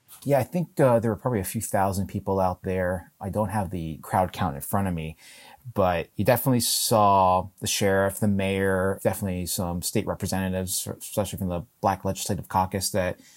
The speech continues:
were out at the protests. And then there was a former congressional candidate, a young man by the name of, uh,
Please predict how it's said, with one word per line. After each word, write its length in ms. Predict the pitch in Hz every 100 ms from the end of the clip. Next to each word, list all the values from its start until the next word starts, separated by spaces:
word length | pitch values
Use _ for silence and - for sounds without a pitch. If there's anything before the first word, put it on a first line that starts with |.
| - -
were 180 | 92 98
out 180 | 98 95
at 60 | -
the 60 |
protests. 580 | - 107 98 104 98 -
And 140 | 107 101
then 200 | 101 101
there 160 | 98
was 180 | 101 90
a 360 | 92 92 90 82
former 280 | 117 104
congressional 480 | 101 95 90 - 90
candidate, 640 | - 92 80 76 - - - 95
a 60 |
young 200 | 95 92
man 340 | 90 90 85 82
by 100 | 85
the 60 |
name 200 | 87 87
of, 240 | 85 80 82
uh, 240 | 80 78